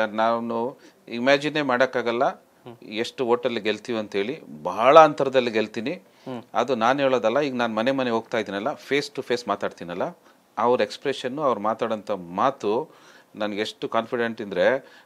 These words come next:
Speaker 1: ಅವ್ರು ಹತ್ತತ್ತು ಸಾವಿರ ಕೊಟ್ರು ಅವ್ರಿಗೆ ಓಟ್ ಹಾಕಲ್ಲ ಈ ಸತಿ. ಬೇಕಾದ್ರೆ ನೀವು ನೋಡ್ಕೊಳ್ಳಿ,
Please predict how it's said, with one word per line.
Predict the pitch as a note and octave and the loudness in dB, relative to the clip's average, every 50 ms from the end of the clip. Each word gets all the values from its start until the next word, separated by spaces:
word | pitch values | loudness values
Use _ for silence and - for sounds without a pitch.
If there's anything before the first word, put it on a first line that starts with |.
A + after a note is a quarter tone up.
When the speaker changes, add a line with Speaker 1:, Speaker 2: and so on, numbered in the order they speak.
| - - | -4 0
Speaker 1:
ಅವ್ರು | G2 G#2 G#2+ G#2 G2+ | 4 4 6 6 4
ಹತ್ತತ್ತು | G2+ - - C#3 C3+ - - | 2 2 2 2 2 2 0
ಸಾವಿರ | - B2+ B2+ B2 | 0 2 2 2
ಕೊಟ್ರು | A2+ - G#2 - B2 | 0 -4 -6 -4 -2
ಅವ್ರಿಗೆ | A2 G2 F#2 | -4 -2 -4
ಓಟ್ | F#2 F2 | -6 -6
ಹಾಕಲ್ಲ | - D#2+ - E2 D#2 | -8 -10 -10 -12 -12
ಈ | |
ಸತಿ. | D2+ - - - - - - _ _ - | -12 -14 -16 -18 -20 -20 -20 _ _ 2
ಬೇಕಾದ್ರೆ | F2 B2+ C3+ - C3+ B2+ | 2 2 4 4 0 -2
ನೀವು | B2 A2 | -2 0
ನೋಡ್ಕೊಳ್ಳಿ, | A#2+ B2 B2+ - A#2 A2+ C3+ E3+ F3+ | 0 0 0 0 -2 -2 -2 -4 -4